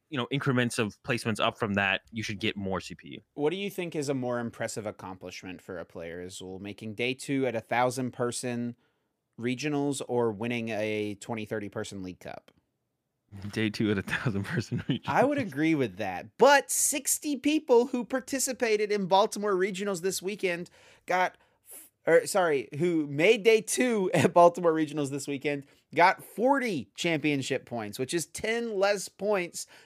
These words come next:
Speaker 2: than you get for winning a League Cup. And that just really, I, I totally agree with you. It's not how it should be.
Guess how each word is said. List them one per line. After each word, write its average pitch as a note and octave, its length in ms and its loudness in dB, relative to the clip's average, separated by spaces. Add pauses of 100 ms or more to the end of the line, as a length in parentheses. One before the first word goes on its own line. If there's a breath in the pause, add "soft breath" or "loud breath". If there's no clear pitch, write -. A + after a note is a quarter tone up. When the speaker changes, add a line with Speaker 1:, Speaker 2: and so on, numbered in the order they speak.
Speaker 2:
than C#3+ 140 -2
you D3+ 120 2
get C#3 260 0
for C3+ 180 -2
winning B2 540 -4 (320 soft breath)
a A2+ 80 -2
League A2 540 -4
Cup. - 360 -8
And B2+ 200 -6
that F#3+ 160 -4
just F#3+ 280 -4
really, D3+ 600 -2 (420)
I, C3 300 2
I D3+ 60 4
totally C#3+ 440 0
agree A2 220 -4
with G2 160 -12
you. F#2 140 -8
It's G2+ 120 -10
not C3 280 -4
how C3 240 0
it A#2+ 100 -4
should A2+ 240 -8
be. A2+ 320 -6